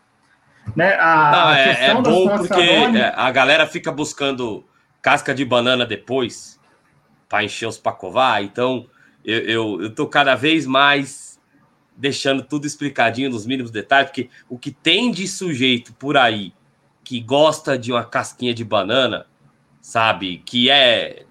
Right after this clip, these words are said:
Speaker 2: que tem algumas infelicidades e fica procurando coisa pra ficar desqualificando o trabalho ali, então eu tô, eu tô muito alerta com relação a isso, Cláudio.
Speaker 1: Ah, não, mas é, assim, em relação às fontes an-, anônimas, é porque o assunto é um assunto que a própria mídia hegemônica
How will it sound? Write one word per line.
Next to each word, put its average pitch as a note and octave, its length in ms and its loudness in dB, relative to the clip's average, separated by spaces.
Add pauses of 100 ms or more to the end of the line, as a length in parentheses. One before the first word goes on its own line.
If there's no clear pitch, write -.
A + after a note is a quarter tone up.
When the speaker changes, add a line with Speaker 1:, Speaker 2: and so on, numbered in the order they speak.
Speaker 2:
que D3 100 -16
tem F3+ 260 0
algumas C3 400 -2
infelicidades A#2 760 -4
e G#2+ 40 -16
fica A#2+ 240 -12
procurando A2 640 -10 (540)
coisa A#2 340 -2
pra A2 180 -6
ficar G#2+ 340 -6
desqualificando G2+ 680 -8
o - 20 -20
trabalho G2 380 -4
ali, A#2+ 340 -2 (240)
então C3 320 0
eu B2+ 100 2
tô, C#3 360 0
eu - 60 -6
tô B2+ 160 -6
muito D#3+ 260 -2
alerta B2 480 2
com A2+ 140 -12
relação G#2+ 480 -4
a F#2 80 -4
isso, F2 180 -12
Cláudio. - 240 -18 (1400)
Speaker 1:
Ah, F#3 180 0
não, E3 240 0
mas C3+ 400 -2
é, D3 320 -2 (220)
assim, E3 260 -8
em C#3 160 0
relação E3 420 0
às E3+ 120 -4
fontes F#3 260 -6
an-, D3 320 -2
anônimas, D3+ 540 0
é D3+ 60 -2
porque E3+ 280 -8
o F3 120 2
assunto E3+ 480 -6
é - 20 0
um D#3 100 0
assunto D3+ 400 -4
que - 100 -6
a - 40 0
própria D4+ 300 -2
mídia A#3 160 2
hegemônica E3+ 580 -4